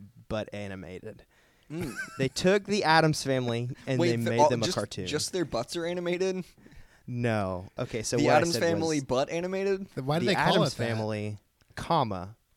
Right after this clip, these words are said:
Speaker 1: but animated.
Speaker 3: Yeah, the,
Speaker 1: Um,
Speaker 3: the Addams Family, comma, but animated still implies that just their butts are animated. It doesn't say butt animated, face animated,
Speaker 1: <laughs> Did
Speaker 3: shoulders
Speaker 1: you invite
Speaker 3: animated.
Speaker 1: me onto your podcast to make a fool of me?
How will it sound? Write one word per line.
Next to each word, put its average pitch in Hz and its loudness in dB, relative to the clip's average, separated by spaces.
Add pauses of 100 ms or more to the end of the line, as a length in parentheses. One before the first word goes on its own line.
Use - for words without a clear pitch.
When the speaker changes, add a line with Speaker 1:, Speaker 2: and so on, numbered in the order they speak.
(300)
Speaker 1:
but - -4
animated. 107 -12 (440)
Speaker 3:
Yeah, 165 0
the, 123 -4 (120)
Speaker 1:
Um, 107 -4
Speaker 3:
the 143 0
Addams 156 4
Family, 131 4
comma, 127 2 (260)
but 160 4
animated 113 0 (340)
still 156 4
implies 127 4
that 120 0
just 117 0
their 113 0
butts 104 -2
are 92 -4
animated. 90 -8 (160)
It 113 -4
doesn't 139 4
say 123 2 (300)
butt 139 2
animated, 131 0
face 120 -4
animated, 113 -2 (760)
Speaker 1:
<laughs> - -
Did - -8
Speaker 3:
shoulders 131 8
Speaker 1:
you - 10
invite - 8
Speaker 3:
animated. 123 6
Speaker 1:
me 147 4
onto 165 4
your 156 2
podcast 143 0
to 139 -2
make 117 -6
a 110 -6
fool 131 -4
of 143 -2
me? 175 4